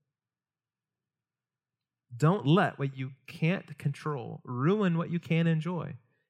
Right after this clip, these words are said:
You know what's amazing about Jesus after the resurrection? He's risen from the dead. The disciples find him again.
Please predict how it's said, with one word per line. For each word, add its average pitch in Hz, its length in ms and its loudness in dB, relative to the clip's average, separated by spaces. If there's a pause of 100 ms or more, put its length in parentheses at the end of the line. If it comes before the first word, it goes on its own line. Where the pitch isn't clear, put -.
You 170 80 0
know 233 60 4
what's 302 120 0
amazing 143 360 8
about 123 180 2
Jesus 120 380 0
after 127 260 0
the 117 80 0
resurrection? 107 680 -4 (680)
He's 131 180 -2
risen 175 300 6
from 180 140 0
the 170 40 0
dead. 95 380 -6 (1200)
The 123 80 -4
disciples 147 580 2
find 135 340 2
him 139 100 0
again. 107 440 -4